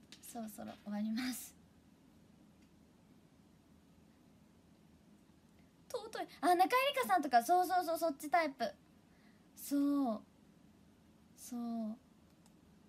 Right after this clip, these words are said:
ねえ。え、シチューさん切ってあるの？ね、ミニに分かる？あんま憧れ。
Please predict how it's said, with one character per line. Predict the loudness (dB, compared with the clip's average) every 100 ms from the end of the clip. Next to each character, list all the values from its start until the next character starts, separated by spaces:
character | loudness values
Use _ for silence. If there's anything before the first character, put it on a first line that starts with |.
| -20 _ -20 -20 -20 -20 -20 _ -8
ね | -6 -6 -6 -6 -10 -20 -20 -20 -20 -20 -20 -20 -20 -20 -20 -20 -20 -20 -20 -20 -20 -20 -20 -20 -20 -20 -20 -20 -20 -20 -20 -20 -20 -12
え。 |
え、 | -10
シ |
チ | -6
ュ | -4
ー |
さ | -2
ん | -4
切 | -6
っ | -12
て | -6
あ | -6
る | -4
の？ | -8
ね、 | -10 -16 -20 -20 -20 -20 -6
ミ | -2 -2 -2
ニ | -2
に | 0
分 | 0
か | 2 2
る？ | 2
あ |
ん | 2
ま | 0
憧 | -2 -2
れ。 | -2 -4